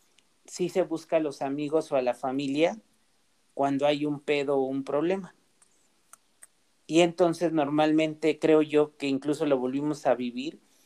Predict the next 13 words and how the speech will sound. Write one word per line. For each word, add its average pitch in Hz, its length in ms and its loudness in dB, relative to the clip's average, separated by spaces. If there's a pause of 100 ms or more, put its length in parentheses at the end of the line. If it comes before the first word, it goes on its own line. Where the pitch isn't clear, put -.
(320)
eh, 139 180 -4
con 131 240 0
este 139 300 4
accidente, 131 840 0 (180)
insisto, 127 360 0
no 127 120 0
es 135 100 -2
accidente, 127 680 2
pero 123 140 2
no 123 80 0
encuentro 127 280 2
otra 127 220 2
palabra, 120 520 0